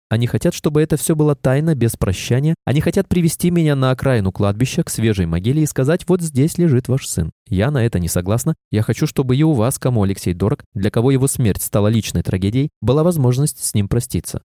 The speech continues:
Я записываю этот ролик, потому что они начали мне угрожать. Глядя мне в глаза, они говорят, что если я не соглашусь на тайные похороны, они что-то сделают с телом моего сына.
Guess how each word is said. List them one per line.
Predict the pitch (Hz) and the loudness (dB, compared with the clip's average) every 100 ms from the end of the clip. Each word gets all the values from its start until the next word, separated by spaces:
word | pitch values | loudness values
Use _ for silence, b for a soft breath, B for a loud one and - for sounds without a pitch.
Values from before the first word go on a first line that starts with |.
| _ | _
Я | 107 | 0
записываю | 107 147 180 165 151 | 0 0 0 2 2
этот | 147 139 | 2 2
ролик, | 165 175 - | 2 0 0
потому | - 147 151 165 | -2 0 0 0
что | - 143 | 0 0
они | 147 151 | 2 2
начали | 147 160 156 | 0 0 0
мне | 147 | 0
угрожать. | 147 147 135 82 - | 2 2 2 0 -2
Глядя | 98 98 101 92 | -2 0 0 0
мне | 98 | 0
в | 95 | 0
глаза, | 95 95 135 | 0 0 2
они | 127 | 0
говорят, | 104 101 131 - | 2 2 2 0
что | 139 | 0
если | 123 127 127 | 0 2 2
я | 131 123 | 2 2
не | 95 | 0
соглашусь | 101 98 104 123 110 | -2 -2 0 0 0
на | 92 | -2
тайные | - 120 107 87 | 0 0 2 0
похороны, | - 147 165 160 160 | 2 0 2 0 0
они | 131 151 | 2 2
что-то | - - 123 - | 0 0 0 2
сделают | 160 151 160 156 151 | 0 0 2 2 0
с | |
телом | - 135 143 | -2 0 0
моего | 135 131 127 | 0 2 0
сына. | - 87 | 0 -2